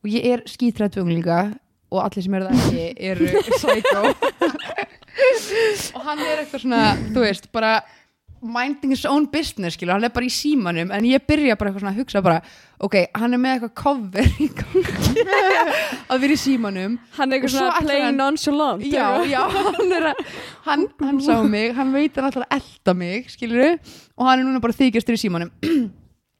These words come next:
Speaker 1: Og þetta var svo óþægilegt að ég þurfti að labba alveg fram hjá honum, þú veist, hann var mínum megin við götuna, þannig ég þurfti að fara alveg fram hjá honum og svo beygja akkurat þar sem hann var, fattarðu?
Speaker 2: Já.
Speaker 1: Þetta er samt líka bara,
Speaker 2: Óþægilegt.
Speaker 1: bara mjög óþægilegt og að ég eitthvað svona kem og svo tek ég þessa, og hann var, skilur, miklu stærri en ég þó
Speaker 2: Mhm.
Speaker 1: hann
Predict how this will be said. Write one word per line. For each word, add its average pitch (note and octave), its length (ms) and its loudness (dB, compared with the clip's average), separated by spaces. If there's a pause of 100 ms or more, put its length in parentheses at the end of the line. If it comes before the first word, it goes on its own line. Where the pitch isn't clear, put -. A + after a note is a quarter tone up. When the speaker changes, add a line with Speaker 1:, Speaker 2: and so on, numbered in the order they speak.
(100)
Speaker 1:
Og B3+ 80 -10
þetta A#3+ 80 -6
var A3+ 80 -4
svo F4 220 4
óþægilegt E3+ 340 0
að F#3+ 140 -4
ég G#3 100 -8
þurfti - 400 -8
að C4 140 -2
labba - 300 -2 (120)
alveg F4 260 2
fram C4+ 200 2
hjá F3+ 80 0
honum, F3 160 -2
þú B3 80 2
veist, - 80 -20 (320)
hann B3+ 80 0
var B3+ 80 2
mínum E4+ 260 4
megin C#4+ 220 6
við A3+ 80 -2
götuna, F#3+ 420 2
þannig A#3 140 -2
ég A#3 80 -6
þurfti D4 180 -4
að B3+ 60 -6
fara C4 180 -2
alveg D4+ 160 2
fram B3 160 0
hjá G#3+ 140 2
honum G3 180 -2
og A3+ 160 -4
svo C4+ 60 0 (160)
beygja E4 340 4
akkurat D#4 380 -6
þar C#4+ 100 -4
sem A#3+ 80 -4
hann A#3 140 -6
var, B3+ 320 0 (100)
fattarðu? E3+ 380 -8 (100)
Speaker 2:
Já. A#3+ 140 2 (1040)
Speaker 1:
Þetta - 100 -12
er G#3+ 60 -2
samt G#3 80 -6 (100)
líka B3 160 2
bara, G#3+ 300 4
Speaker 2:
Óþægilegt. G#3+ 180 -4
Speaker 1:
bara C4 220 -4
mjög C#4+ 240 0
óþægilegt F3 580 -2
og A#3+ 140 2
að A#3+ 180 0
ég D4 160 2
eitthvað B3+ 160 -2
svona C#4+ 140 -4
kem B3 240 0
og A3 80 -2
svo C4+ 100 0
tek B3+ 240 -4
ég B3 140 -2
þessa, - 180 -10
og A#3 80 2
hann C4+ 160 4
var, C#4+ 160 2
skilur, C4+ 220 0
miklu B3+ 180 -2
stærri C4 380 -4
en E3+ 100 -4
ég E3+ 220 -6
þó G3+ 80 0
Speaker 2:
Mhm. G3 80 4
Speaker 1:
hann F#3+ 100 0